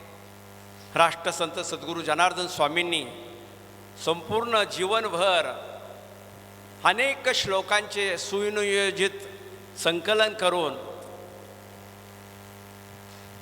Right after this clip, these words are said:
छोटासा ग्रंथ नित्यनियम विधी, छोटासा म्हणजे मोठा आहे पण आपल्याला छोटा वाटतो. नित्यनियम विधी अनेक श्लोकांचं सुनियोजित संकलन आहे त्याच्यात,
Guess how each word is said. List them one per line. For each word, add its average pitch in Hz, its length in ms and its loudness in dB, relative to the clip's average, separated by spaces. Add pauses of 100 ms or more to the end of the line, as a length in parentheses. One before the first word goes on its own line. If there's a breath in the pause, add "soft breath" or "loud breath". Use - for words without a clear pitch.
(300)
छोटासा 175 420 6
ग्रंथ 165 360 0
नित्यनियम 165 640 0
विधी, 147 340 -2 (380)
छोटासा 220 300 2
म्हणजे 180 180 0
मोठा 175 300 4
आहे 196 420 2 (260)
पण 160 120 4
आपल्याला 170 360 2 (100)
छोटा 156 260 2
वाटतो. 147 360 4 (540)
नित्यनियम 185 480 4
विधी 170 320 2
अनेक 226 480 4
श्लोकांचं 196 600 0
सुनियोजित 214 1200 0
संकलन 185 600 4
आहे 143 80 0
त्याच्यात, 120 360 -4